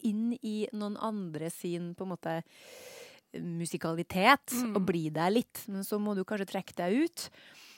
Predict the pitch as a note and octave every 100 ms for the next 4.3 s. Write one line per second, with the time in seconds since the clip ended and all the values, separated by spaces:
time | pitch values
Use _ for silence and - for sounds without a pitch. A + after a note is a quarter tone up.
0 | _ C4 C#4+ - - D4 D#4 E4 - _
1 | _ _ - - C4+ C4+ B3 G3 G#3+ -
2 | - - G#3 F#3+ G#3+ C4 A3 G3+ A3 A3
3 | A#3 - B3 B3 - - A3 G#3+ G#3 G3
4 | F#3 G3